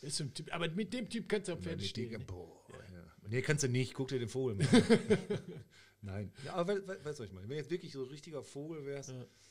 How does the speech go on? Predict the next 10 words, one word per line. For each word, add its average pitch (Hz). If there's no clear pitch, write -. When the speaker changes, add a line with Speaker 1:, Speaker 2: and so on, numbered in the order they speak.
Speaker 2:
aber 110
richtig 127
Kohle, 135
dann 113
wär 110
alles 117
scheiße. 110
Ich -
glaub, 151
ich -